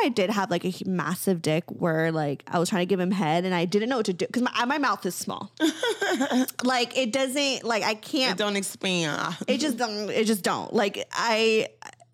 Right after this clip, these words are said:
Speaker 1: I, it's, it was difficult, but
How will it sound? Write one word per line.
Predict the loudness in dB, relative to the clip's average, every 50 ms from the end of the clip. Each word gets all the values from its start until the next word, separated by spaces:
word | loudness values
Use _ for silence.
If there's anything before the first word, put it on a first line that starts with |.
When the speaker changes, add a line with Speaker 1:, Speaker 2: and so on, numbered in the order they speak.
| _
Speaker 1:
I, | -2 0 0 0 0 -2 -4 -6 -12 -18 -14 -2
it's, | -2 -2 -2 -2 -6 -4 -2
it | 0
was | 2 2 2 2
difficult, | 0 -2 -2 -4 -6 -6 -4 -4 -4 -6 -8 -10 -14 -20 -20 -6
but | -2 0 2 2 2 0 -2